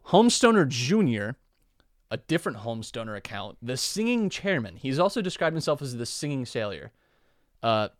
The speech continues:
one of the, the link in his bio goes to China U S A Business Exchange dot com.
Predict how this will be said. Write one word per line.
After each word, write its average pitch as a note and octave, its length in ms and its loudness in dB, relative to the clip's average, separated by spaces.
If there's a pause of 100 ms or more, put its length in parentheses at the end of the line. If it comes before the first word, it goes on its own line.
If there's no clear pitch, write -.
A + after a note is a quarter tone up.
(120)
one D3 180 4
of F#3 100 6
the, D#3 140 8
the C3 180 6
link D#3 300 4
in C3+ 140 2
his B2 500 0 (400)
bio B2 540 4 (340)
goes C3 160 2
to A#2+ 140 -4
China D3 520 -2
U D3 280 4
S C#3 180 2
A C3 160 6
Business B2+ 540 -2
Exchange E3+ 480 -6
dot F3 240 -2
com. F#3 340 -4